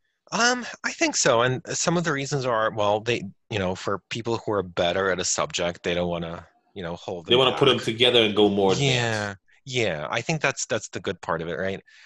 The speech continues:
Speaker 1: But then on the other hand, um, I, I do think that the labels are really hurtful, right? Because,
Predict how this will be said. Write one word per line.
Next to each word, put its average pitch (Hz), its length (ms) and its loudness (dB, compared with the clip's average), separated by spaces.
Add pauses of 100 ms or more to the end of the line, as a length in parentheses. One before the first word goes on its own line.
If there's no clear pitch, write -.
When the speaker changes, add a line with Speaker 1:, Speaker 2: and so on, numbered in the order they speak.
(140)
Speaker 1:
But 117 80 -4
then 131 160 0
on 131 120 -2
the 127 100 0
other 139 220 -2
hand, 107 420 0 (100)
um, 92 460 2 (600)
I, 120 240 4
I 117 140 2
do 120 260 0
think 120 220 2
that 107 120 0
the 104 100 -2
labels 85 480 -4
are 80 80 -12
really 76 240 -14
hurtful, 73 640 -14 (100)
right? 92 340 -8
Because, 107 440 -8